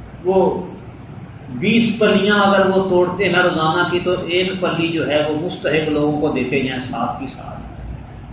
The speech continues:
کیونکہ وہ ذخیرہ نہیں ہو سکتی، اسٹاک نہیں ہو سکتی، وہ ساتھ ساتھ ہی یہ کام کرتے ہیں۔ لیکن دینا ہے، یہ نہیں کہ فرض نہیں، فرض پھر بھی ہے۔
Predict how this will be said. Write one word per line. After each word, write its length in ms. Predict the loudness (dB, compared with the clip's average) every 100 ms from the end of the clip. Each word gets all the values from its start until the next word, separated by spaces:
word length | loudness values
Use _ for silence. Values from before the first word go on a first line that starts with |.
| -4
کیونکہ 220 | 2 4
وہ 120 | 6 4
ذخیرہ 440 | 4 4 4 6 4
نہیں 140 | 4
ہو 80 | 2
سکتی، 300 | 2 -2 -2
اسٹاک 480 | -4 -2 0 0 -4
نہیں 120 | -6
ہو 80 | -6
سکتی، 340 | -8 -12 -14 -16 -16 -18 -18 -18 -18 -18 -6
وہ 100 | -2
ساتھ 340 | 2 4 6 6
ساتھ 300 | 6 6 6
ہی 140 | 4
یہ 80 | 4 4
کام 280 | 2 2
کرتے 220 | 0 -2 -2
ہیں۔ 80 | 0
لیکن 240 | 2 4 4 4
دینا 380 | 4 4 6 6 6
ہے، 240 | 4 2
یہ 160 | 4 4
نہیں 180 | 4 2
کہ 120 | 2 2
فرض 280 | 4 4 4
نہیں، 160 | -2 -6 -12 -18 -8
فرض 460 | 2 4 6 6 6
پھر 180 | 6 4
بھی 240 | 4 4
ہے۔ 300 | 2 -2 -8